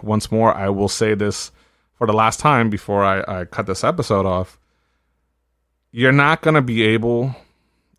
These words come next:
to be confident in anything in life unless you apply yourself and gain some competency in it. Because, again, confidence comes from competency.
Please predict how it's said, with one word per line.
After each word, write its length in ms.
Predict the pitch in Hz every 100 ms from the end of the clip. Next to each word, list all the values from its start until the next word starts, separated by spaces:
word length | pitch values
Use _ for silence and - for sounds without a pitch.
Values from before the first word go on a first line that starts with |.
| _
to 100 | -
be 120 | 113
confident 680 | 101 110 107 104 113 113 113 _ _
in 160 | - 107
anything 400 | 110 120 117 113
in 80 | 110
life 500 | 101 101 113 - - - _ _ -
unless 400 | 107 104 - 113
you 240 | 110 110
apply 320 | 98 - 107
yourself 680 | 101 95 - 98 95 - _ _ _
and 180 | 101 101
gain 200 | 101 98
some 160 | -
competency 720 | 95 95 90 90 90 - 95 85
in 100 | -
it. 180 | - -
Because, 560 | 104 - 101 95 - - _ _ _ _ _ _ _ _ _ -
again, 460 | 113 110 113 87 90
confidence 500 | 110 107 107 110 -
comes 480 | 107 98 95 - -
from 220 | _ 90
competency. 800 | 87 92 82 - - - - -